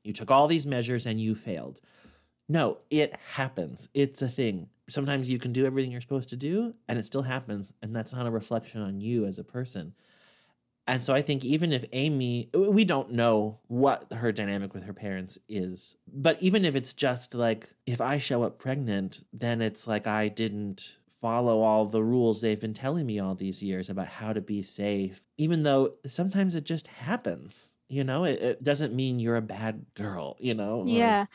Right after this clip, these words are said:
Speaker 2: And
Speaker 1: bad
Speaker 2: similar
Speaker 1: boy.
Speaker 2: with
Speaker 1: Like
Speaker 2: comparing covid and
Speaker 1: <laughs>
Speaker 2: getting pregnant, <laughs> there's only so much the individual can do. You know, if you're going to the grocery store, wear a mask. If you're gonna have sex, use some form of birth control. I don't know.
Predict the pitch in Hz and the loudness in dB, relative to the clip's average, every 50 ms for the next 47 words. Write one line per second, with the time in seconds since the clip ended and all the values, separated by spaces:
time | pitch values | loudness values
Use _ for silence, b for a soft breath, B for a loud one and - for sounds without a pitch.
0 | B B B - 269 269 262 240 320 311 311 320 320 285 - 240 254 - - - | B B B 2 4 4 6 6 6 8 8 10 10 8 8 6 4 2 2 0
1 | 240 247 - 269 247 - 247 240 254 262 262 - - 240 226 233 226 240 214 196 | 2 4 4 4 4 6 6 6 6 6 4 2 4 4 4 6 6 4 4 4
2 | - - - 208 190 185 185 185 185 190 - - - _ - - - - 202 180 | 2 2 2 2 2 2 0 -2 -6 -10 -14 -18 -20 _ -20 -4 2 4 4 4
3 | 185 190 - - 247 254 220 196 180 190 254 - - 311 - - 311 - - 226 | 4 2 2 4 4 4 4 4 4 4 6 8 8 8 8 8 6 4 2 0
4 | 185 170 175 160 - - - - 165 247 247 262 269 285 311 330 240 - - - | 0 0 -2 -4 -6 -4 4 6 8 10 10 10 10 10 8 8 6 6 4 2
5 | - 262 262 262 254 247 240 214 - - - - - _ 202 202 208 190 214 208 | 4 6 6 6 6 4 2 2 0 -4 -14 -16 -16 _ 0 2 2 4 2 2
6 | 185 185 175 - 180 170 165 - - 180 - - - - - _ - 196 202 202 | 2 2 0 2 0 -2 -2 -2 -6 -6 -6 -8 -10 -12 -8 _ -2 2 4 6
7 | 208 214 190 - - - 196 190 185 180 180 175 - - _ - - 233 233 254 | 6 6 6 4 0 2 4 4 6 4 4 2 0 -4 _ 0 4 6 8 8
8 | 262 254 262 240 247 240 240 - 262 233 - - 233 233 233 220 202 190 185 180 | 8 6 4 4 4 4 4 2 -2 -4 0 2 4 4 4 4 4 4 4 2
9 | 170 - - - - - _ _ _ - 247 254 269 254 269 247 - 262 254 226 | 0 -4 -6 -8 -14 -20 _ _ _ 2 4 4 6 6 4 4 4 4 4 4
10 | 220 208 - _ _ - 233 226 208 - 233 208 208 - 208 196 190 180 - 180 | 2 0 -2 _ _ 0 2 2 4 4 2 2 2 2 2 2 2 0 -2 -4
11 | 175 - 175 185 - - 214 208 190 214 - | -4 -4 -4 0 4 4 6 6 4 2 -2